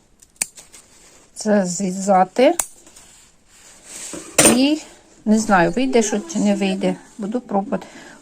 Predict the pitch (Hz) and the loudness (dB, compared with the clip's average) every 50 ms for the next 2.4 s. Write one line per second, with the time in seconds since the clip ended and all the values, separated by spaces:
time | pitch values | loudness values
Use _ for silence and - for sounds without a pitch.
0 | - - - - 233 220 220 196 185 190 190 196 226 269 - - - - - - | -20 -14 -4 2 2 4 4 4 4 2 2 2 2 2 0 -2 -10 -10 -12 -14
1 | - - - - - - - - - _ - - - - - - 247 214 220 226 | -16 -20 -20 -20 -20 -20 -20 -20 -20 _ -20 -20 -20 -20 -10 -4 -2 0 2 2
2 | 226 - - 269 262 262 285 330 | 0 0 0 2 4 4 4 2